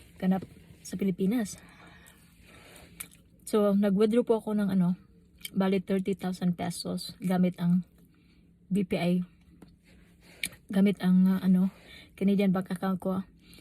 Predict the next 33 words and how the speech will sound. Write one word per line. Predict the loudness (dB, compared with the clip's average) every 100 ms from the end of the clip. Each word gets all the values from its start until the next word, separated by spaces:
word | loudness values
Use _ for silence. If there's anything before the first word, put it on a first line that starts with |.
| -20 -10
Ang, | -2 2 4
ah, | 4 2 0 -2 -12 _ _ _ _ _ _ _ _ _ _ _ -20 _ _ 0
ang | 4
nangyari | 4 4 2 -2
po, | -2 -2 -2 -6 -6
deduct-, | 0 2 0 -4 -12 -14 -12 -8 -2
may | 0
deduction | 2 0 -2 -4
ako | -4 -4 -2 -4 -4
kada | -4 -2 0
withdraw, | 0 -2 -4
which | -4 -4
is | -6 -8 -14 -20 -20 -20 -20 -20 -14 -2
yung, | 2 4
ah, | 4 4 0 -4 -4
every | -2 -2
ten | 0 -2 0
thousand | -4 -4 -4 -6
pesos, | -10 -10 -10 -10 -12
may |
deduction | -8 -6 -6 -8
two | -6
hundred | -2 -2 -4
fifty | -12 -12
pesos. | -10 -10 -8 -8
So, | -8 0
ang | 2
nangyari, | 4 2 0 -2 -4 -10 -6
three | -6
times | -2 -4 -4
ko |
po | -4 -2
ginawa, | 0 0 -4